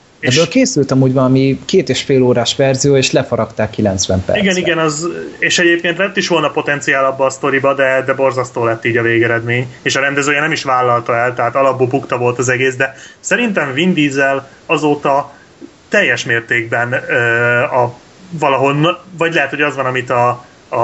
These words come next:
Speaker 1: az előbb mondtatok, hogy gyűjt erre a Hannibal Projectre, és azért vállal el ilyen biztos, csak ilyen biztos meneteket. Tehát azóta csak három Halálos Iram filmje volt, meg ez a Riddick.
Speaker 2: Hát igen,
Speaker 1: Ha nem
Speaker 2: de
Speaker 1: tévedek.
Speaker 2: majd jövőre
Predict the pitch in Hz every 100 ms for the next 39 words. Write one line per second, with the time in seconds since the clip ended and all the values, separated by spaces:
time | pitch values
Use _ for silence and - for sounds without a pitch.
0 | 117 117 120 131 135 127 123 123 - -
1 | - 165 131 123 123 127 - 123 120 -
2 | - - - - 123 135 123 123 117 117
3 | 123 123 117 120 127 120 123 127 117 139
4 | 131 127 131 123 123 120 120 120 117 127
5 | - 123 - - - - - 131 127 120
6 | 123 - 117 - - - 196 131 120 123
7 | 117 131 131 - - - _ _ _ -
8 | - 123 - 143 143 151 139 165 - 160
9 | 139 123 120 143 165 175 190 180 180 180
10 | 175 175 170 170 170 135 131 131 117 98
11 | 95 - - - - - - - 156 151
12 | 101 98 104 123 135 117 120 202 139 135
13 | 131 131 131